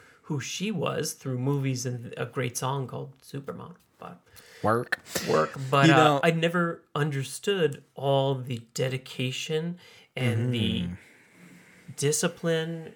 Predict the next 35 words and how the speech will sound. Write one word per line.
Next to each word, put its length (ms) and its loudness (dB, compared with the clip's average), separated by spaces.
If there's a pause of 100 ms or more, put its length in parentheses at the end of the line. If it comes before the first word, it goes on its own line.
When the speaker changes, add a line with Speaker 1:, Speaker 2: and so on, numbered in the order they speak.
Speaker 1:
And, 520 -10 (160)
I 120 2
mean, 200 2
it 80 2
really 260 4
is 100 0
amazing. 420 -6 (300)
Amazing 520 0
to 200 -6
watch 460 -6
both 320 0
those 240 -6
shows. 440 -12
So 200 -18 (180)
Speaker 2:
when 280 6
I 140 8
was 200 4
coming 400 0
out, 360 0 (920)
after 680 6
I 120 2
came 240 -2
back, 300 2
so 160 -2
this 220 2
is, 120 0
like, 300 0
ninety-nine, 1040 0
two 220 -2
thousand, 680 2
Speaker 1:
Mm-hmm. 300 0
Speaker 2:
like, 220 0
that 260 2
time 380 0
frame, 380 2